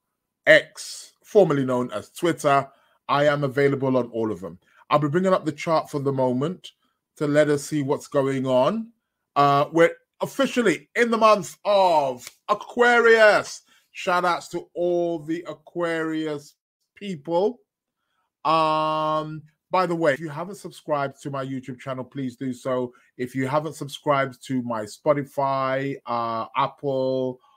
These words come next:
or wherever you listen to your podcasts, please download, subscribe, make a comment, uh, leave a nice review.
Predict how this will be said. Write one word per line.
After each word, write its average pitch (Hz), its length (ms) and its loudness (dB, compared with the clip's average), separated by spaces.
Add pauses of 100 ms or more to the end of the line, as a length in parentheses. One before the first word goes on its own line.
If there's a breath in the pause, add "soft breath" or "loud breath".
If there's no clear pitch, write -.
(180 soft breath)
or 117 440 0
wherever 214 360 2
you 190 160 -2
listen 175 300 -6
to 170 100 -12
your 151 160 -2
podcasts, 139 960 -6 (520)
please 175 680 0 (140)
download, 151 720 4
subscribe, 143 880 -2 (220)
make 156 300 -6
a 147 60 -10
comment, 139 680 -4 (800)
uh, 127 420 0
leave 151 380 -2
a 156 120 4
nice 143 720 -2
review. 143 1080 -4